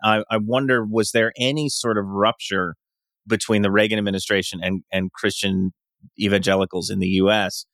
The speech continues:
over that, over the, the Reagan administration taking a somewhat, at least by mo-, eh, sort of contemporary standards, somewhat hard line, uh, i-, i-, with respect to an, an Israeli military atrocity like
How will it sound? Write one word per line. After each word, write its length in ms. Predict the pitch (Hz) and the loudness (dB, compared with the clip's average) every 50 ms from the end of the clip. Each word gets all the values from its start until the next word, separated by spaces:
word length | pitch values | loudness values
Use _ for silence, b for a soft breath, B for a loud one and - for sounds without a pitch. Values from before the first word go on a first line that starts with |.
| _ _ _ _ _ _ _ | _ _ _ _ _ _ _
over 440 | 110 113 120 123 113 117 113 107 | 2 2 4 2 2 0 0 0
that, 400 | 98 95 110 113 110 95 85 90 | 0 0 0 2 2 0 -2 -4
over 280 | 92 95 98 95 98 98 | -4 -4 -4 -4 -4 -4
the, 300 | 92 101 98 98 95 87 | -2 -2 -2 -2 -2 -2
the 120 | 101 101 95 | -4 -4 0
Reagan 260 | 101 101 104 104 98 | 2 2 2 2 0
administration 520 | 98 98 98 92 - 104 98 92 - 98 92 | -2 -4 -4 -4 -2 -2 -4 -2 -4 -8 -6
taking 340 | - 107 95 92 101 87 - | -4 -4 -4 -4 -6 -6 -4
a 100 | 92 92 | -4 -2
somewhat, 500 | - - - 127 135 139 123 110 101 95 | -2 0 0 0 0 0 0 0 0 0
at 100 | 98 101 | -4 -6
least 320 | 101 107 104 98 - - _ _ _ _ _ _ _ _ _ | -6 -6 -6 -6 -8 -10 _ _ _ _ _ _ _ _ _
by 200 | - 104 101 101 | 2 2 2 2
mo-, 220 | 98 98 101 101 | 2 0 -2 -2
eh, 160 | - 107 104 92 - | 0 -2 -4 -4 -6
sort 200 | - - - 101 | -12 -6 -4 -4
of 60 | 92 - | -4 -4
contemporary 560 | - 92 - - 123 131 135 123 104 95 90 | -8 -4 0 2 2 2 2 0 0 0 0
standards, 400 | - - - 92 92 92 90 - | -2 -4 -4 -4 -2 -2 -4 -4
somewhat 320 | - 110 117 117 101 87 - - | -2 0 2 2 2 2 0 -2
hard 260 | 107 101 101 101 98 | -2 0 0 0 -2
line, 480 | 92 98 95 98 98 95 95 90 87 98 - _ _ _ _ _ - | -2 -2 -2 0 0 0 0 -2 -4 -8 -12 _ _ _ _ _ -2
uh, 320 | 92 90 95 95 92 87 87 - _ _ - - - | 0 2 2 2 0 0 -2 -6 _ _ -20 -18 -16
i-, 180 | 69 85 92 - - 101 - | -12 -10 -10 -6 -6 -4 -2
i-, 80 | 110 107 104 104 - | -2 -2 -2 -4 2
with 240 | 104 107 98 - | 4 4 4 4
respect 380 | - 95 - - 101 98 90 - | -2 -6 -2 0 0 0 0 0
to 120 | - 98 | -2 0
an, 180 | 92 92 92 92 | 0 2 2 0
an 220 | 87 - 95 95 | 0 0 0 2
Israeli 600 | 95 92 - - 98 95 92 92 95 92 87 90 92 - _ _ _ _ _ | 2 0 0 0 0 2 2 2 2 2 0 0 -4 -8 _ _ _ _ _
military 580 | 92 95 95 92 98 95 - 98 87 90 87 | 0 2 2 4 2 2 2 0 0 0 0
atrocity 540 | 87 - - 90 90 90 90 - - 57 - - | -2 -2 -2 -2 0 0 -2 -4 -8 -10 -12 -14
like 140 | 69 64 | -14 -16